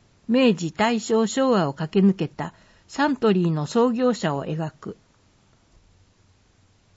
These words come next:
色川武弘特集。直木賞など数々の文学賞を受賞。ギャンブル小説執筆時の浅田哲也ほか、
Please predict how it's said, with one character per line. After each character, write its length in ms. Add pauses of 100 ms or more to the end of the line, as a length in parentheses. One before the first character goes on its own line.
(300)
色 240
川 320
武 340
弘 360
特 240
集。 380 (1200)
直 240
木 100
賞 240
な 160
ど 160
数 280
々 200
の 140
文 240
学 200
賞 300
を 60
受 180
賞。 380 (560)
ギ 120
ャ 60
ン 100
ブ 100
ル 100
小 220
説 280
執 180 (120)
筆 240
時 140
の 200 (320)
浅 300
田 160
哲 320
也 100
ほ 160
か、 240